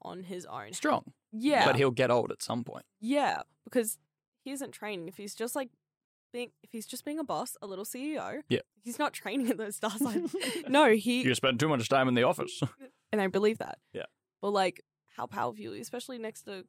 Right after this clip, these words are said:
Speaker 1: Kenobi and Luke and stuff.
Speaker 2: Yeah. So Luke before Empire Strikes Back wouldn't be strong enough to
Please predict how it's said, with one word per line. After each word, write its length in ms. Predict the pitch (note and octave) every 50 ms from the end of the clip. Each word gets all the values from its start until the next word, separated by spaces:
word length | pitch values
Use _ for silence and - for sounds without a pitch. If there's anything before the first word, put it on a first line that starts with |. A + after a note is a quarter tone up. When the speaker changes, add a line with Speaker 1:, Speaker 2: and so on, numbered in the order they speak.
| _
Speaker 1:
Kenobi 400 | - G3+ G3 G3 G#3 A3+ G3+ F#3+
and 140 | F#3 - -
Luke 240 | - F#3 G3+ - -
and 160 | - - -
stuff. 380 | - - - - - - _ _ _ _ _ _ _ _ _ _ _ _ _ _ _
Speaker 2:
Yeah. 220 | - C#3 C3 B2 A#2 _
So 180 | - - D#3 C#3+ A2 -
Luke 380 | - D3+ D#3+ F3+ A3 A3+ - - - _ _ _ _ -
before 800 | D3+ C#3 - - - D3+ D#3 D#3+ D3+ D3+ D3+ D3 D3 C#3+ C3+ _ _ _ _ _ _ _ _ _ _ -
Empire 320 | C#3 C#3 - C#3+ B2+ B2+
Strikes 280 | - - C3 B2 - -
Back 220 | - A2 A2 A2 -
wouldn't 260 | A#2+ B2+ B2 B2 -
be 120 | - A#2
strong 240 | A#2 - - A#2 A2+
enough 200 | - D#2+ - - -
to 220 | - F#2 -